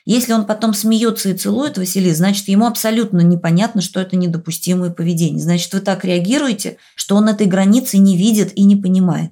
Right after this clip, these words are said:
Значит, надо реагировать так, чтобы он понимал и видел, что это недопустимо. Иногда ребенок будто хнычет во сне. С чем может быть связано? Или это норма? Ну, а что здесь ненормального? Нормально.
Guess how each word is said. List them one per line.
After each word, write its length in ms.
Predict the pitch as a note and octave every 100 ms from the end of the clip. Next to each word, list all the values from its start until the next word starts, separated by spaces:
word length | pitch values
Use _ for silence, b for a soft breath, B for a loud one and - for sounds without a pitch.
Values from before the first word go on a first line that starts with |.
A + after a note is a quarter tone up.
| -
Значит, 260 | F#3+ F3
надо 220 | F#3+ F#3+ F3+
реагировать 540 | F3+ E3+ F#3 E3+ E3+
так, 160 | C3 -
чтобы 300 | - E3 G3
он 120 | A3+
понимал 440 | - E3+ F3+ -
и 160 | G3+ G3+
видел, 340 | G3 E3+ E3+
что 240 | E3+ - -
это 240 | A3+ A#3
недопустимо. 920 | F3+ G3 G#3 G3+ G3 - - D3+ D3 - _ _ _ _ _
Иногда 400 | G3+ F#3+ F3+ C4
ребенок 380 | A#3+ F#3+ A#3+ F3
будто 260 | G3+ A#3 F3
хнычет 460 | F3 G#3+ A3+ E3+
во 140 | E3+ G#3+
сне. 280 | - F3
С 60 | D#3
чем 280 | - A#3 F#3+
может 240 | G3+ G3
быть 160 | G3 G3+
связано? 460 | E3+ E3+ D#3 D3+ E3+
Или 220 | G#3 G3
это 180 | F3+ G3+
норма? 460 | G3 - - - -
Ну, 180 | - F3
а 20 |
что 180 | E3+ F#3
здесь 220 | F3 E3
ненормального? 680 | F3 E3+ F3 F#3+ A#3+ A#3+ B3 -
Нормально. 500 | F3 E3+ G3 A#3 A#3+